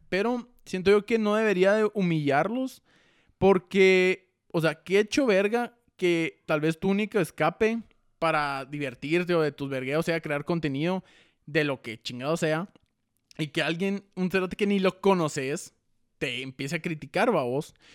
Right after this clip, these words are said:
Yo siento que, ah, un consejo para la, para la gente que quiera crear contenido, no es que sea un experto y vos tal vez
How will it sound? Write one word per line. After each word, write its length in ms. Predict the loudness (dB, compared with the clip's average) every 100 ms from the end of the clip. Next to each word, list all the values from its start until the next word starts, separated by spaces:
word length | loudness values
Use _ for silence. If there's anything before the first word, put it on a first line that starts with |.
| -20 _ -4
Yo 100 | 0
siento 280 | 0 0 -2
que, 320 | 0 -2 -6 _ _ _ _
ah, 400 | -8 -4 -4 -8 -12 _
un 120 | -6
consejo 400 | -2 2 2 2
para 180 | 2 0
la, 80 | 0
para 180 | -2 -4
la 80 | -2
gente 220 | -2 -4
que 100 | -4
quiera 200 | -4 -4
crear 160 | -6 -8
contenido, 560 | -10 -12 -10 -10 -12 _ _ _ _ _
no 120 | -8
es 60 | -6
que 140 | -6
sea 100 | -6
un 80 | -6
experto 340 | -8 -8 -4 -4
y 40 |
vos 220 | -2 -4
tal 140 | -4 -6
vez 200 | -6